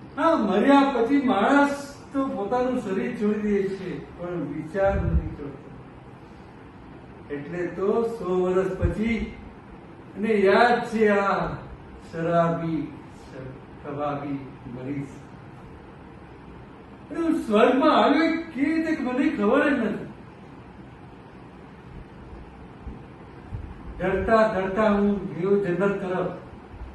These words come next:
જાણે કે એની હિસાબ કરવાનું ભૂલી ગયો. પણ હવે આ સ્વર્ગમાં પણ મારા તરફ કાવતરા થઈ રહ્યા છે.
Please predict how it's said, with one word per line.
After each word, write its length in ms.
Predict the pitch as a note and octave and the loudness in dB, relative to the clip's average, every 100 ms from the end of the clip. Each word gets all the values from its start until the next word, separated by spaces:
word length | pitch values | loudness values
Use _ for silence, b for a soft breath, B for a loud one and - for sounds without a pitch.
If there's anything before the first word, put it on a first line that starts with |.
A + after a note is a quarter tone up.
| - - - - - - - | -16 -16 -20 -18 -18 -18 -2
જાણે 340 | G#3 A#3+ C4 C4+ | 2 4 4 4
કે 60 | |
એની 360 | C4 B3 C#4 C#4 | 4 6 6 6
હિસાબ 440 | - C#4 C#4+ C#4 | 6 4 4 4
કરવાનું 340 | C4 C4+ C4+ G3+ | 2 4 4 4
ભૂલી 200 | G#3 G#3 | 4 4
ગયો. 460 | F3+ E3+ - - - - - - - - - - - - - - - - - - - - - - | 2 0 0 -6 -14 -18 -20 -20 -20 -18 -18 -18 -20 -18 -18 -18 -18 -18 -18 -16 -18 -18 -16 -8
પણ 120 | E3+ | -2
હવે 360 | D#3+ - C4+ - - - - - - - - - - - | 0 0 0 -2 -6 -10 -4 -2 -2 -6 -12 -12 -16 -14
આ 140 | F#3 F#3+ | -8 -8
સ્વર્ગમાં 600 | F#3 F3 G#3 G#3 A#3 - | -4 0 2 4 2 2
પણ 220 | A#3+ A3 | 2 2
મારા 360 | F#3+ F#3+ G#3 A3 | 4 4 6 4
તરફ 480 | A3 G#3 G#3+ - | 4 2 2 -2
કાવતરા 520 | F#3+ F3 F#3 F#3 F#3+ F#3+ | -2 0 2 0 0 0
થઈ 180 | E3 | 0
રહ્યા 160 | D#3+ D3+ | 0 -2
છે. 360 | C#3 A#2 - | -4 -6 -10